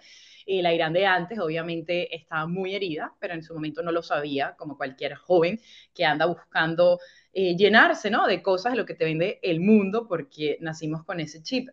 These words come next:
La verdad, yo, en mi caso personal, nadie me dijo a mí, mi papá, ni mi mamá, ni nadie, "Irán, oye, tú sabes que tú vienes del cielo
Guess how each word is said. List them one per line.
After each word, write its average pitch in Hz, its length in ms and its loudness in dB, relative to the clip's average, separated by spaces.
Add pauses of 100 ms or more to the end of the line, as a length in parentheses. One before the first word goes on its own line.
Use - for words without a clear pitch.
La 147 140 -6
verdad, 160 460 2 (180)
yo, 156 340 -2
en 170 80 -6
mi 156 80 -6
caso 143 200 -10
personal, 170 560 -4
nadie 151 340 2
me 175 140 0
dijo 156 240 -4
a 170 60 -4
mí, 180 380 -6
mi 165 140 -10
papá, 143 400 -2
ni 170 120 -2
mi 147 120 -4
mamá, 147 380 2
ni 160 160 -2
nadie, 165 440 2 (380)
"Irán, 202 260 2
oye, 220 220 0
tú - 120 -20
sabes 196 280 -6 (200)
que 247 120 -4
tú 175 520 -4 (140)
vienes 202 360 -2
del 214 180 -4
cielo 254 440 4